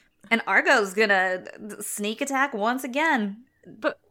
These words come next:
Speaker 2: apparently before he can even actually hit him,
Speaker 1: <laughs> That's true. He thinks
Speaker 2: he
Speaker 1: he's gonna sneak attack.
Speaker 2: explodes. I, what I assume, so imps were, took, you know,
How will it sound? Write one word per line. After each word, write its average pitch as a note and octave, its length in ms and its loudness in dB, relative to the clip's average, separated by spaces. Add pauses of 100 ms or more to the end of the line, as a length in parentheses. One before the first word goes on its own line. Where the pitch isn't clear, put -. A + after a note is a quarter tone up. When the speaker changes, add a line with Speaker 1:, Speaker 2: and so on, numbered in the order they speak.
Speaker 2:
apparently D4+ 480 -4
before C#4 340 0
he C4 120 -4
can C4+ 160 -6
even G#3+ 420 -2
actually G#3 540 2
hit A3+ 200 2
him, D4 220 2
Speaker 1:
<laughs> F#4+ 60 0
That's G#4 140 -4
true. - 140 -6 (100)
He C#4 120 0
thinks D#4+ 360 -2
Speaker 2:
he - 80 4
Speaker 1:
he's E4 120 4
gonna - 120 -2
sneak - 220 -10
attack. E4 380 4
Speaker 2:
explodes. D4 500 -16 (400)
I, C#4+ 240 6
what C4 240 2
I F4+ 200 6
assume, E3 480 -4
so G3+ 600 2 (200)
imps C4 340 0
were, A3+ 200 -4 (280)
took, G3+ 460 2 (200)
you G3+ 160 0
know, D#3+ 340 -6